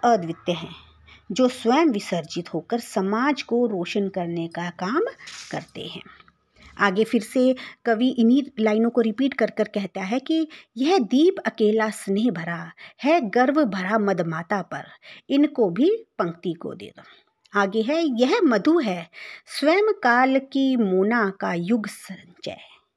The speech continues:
यानी कि इन पंक्तियों में कवि क्या कहते हैं कि जिस प्रकार मधुमक्खी को शहद बनाने में और उसको, उसका संचय करने में वर्षों का समय लगता है, ठीक इसी प्रकार मनुष्य को भी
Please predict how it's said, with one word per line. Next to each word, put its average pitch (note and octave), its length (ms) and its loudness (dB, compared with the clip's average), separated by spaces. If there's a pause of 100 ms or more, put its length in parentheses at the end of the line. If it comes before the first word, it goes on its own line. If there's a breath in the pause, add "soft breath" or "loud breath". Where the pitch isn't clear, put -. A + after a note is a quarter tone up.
(180)
यानी F3 260 -2
कि G#3+ 140 -2
इन A3+ 180 2
पंक्तियों G3 400 -2
में G3 120 -2
कवि F#3+ 240 -4
क्या F3+ 220 -8
कहते E3+ 320 -8
हैं A3 160 -2
कि F4 160 2
जिस E4+ 240 0
प्रकार F4 360 0
मधुमक्खी B3 640 2
को E3+ 320 -8 (320 loud breath)
शहद D4+ 400 2
बनाने F#3 480 2
में G#3+ 280 4
और C4+ 240 2
उसको, C#4+ 220 0
उसका D#4+ 420 -2
संचय D4+ 480 2
करने A3 380 2
में F3+ 140 0
वर्षों F#3 360 -2
का G4+ 120 0
समय G3 280 -2
लगता E3 340 -8
है, A3+ 340 -4 (540 loud breath)
ठीक G#4 280 0
इसी D#4+ 240 4
प्रकार A3 520 0 (260 loud breath)
मनुष्य B3 480 0
को B3 240 0
भी A#3 180 2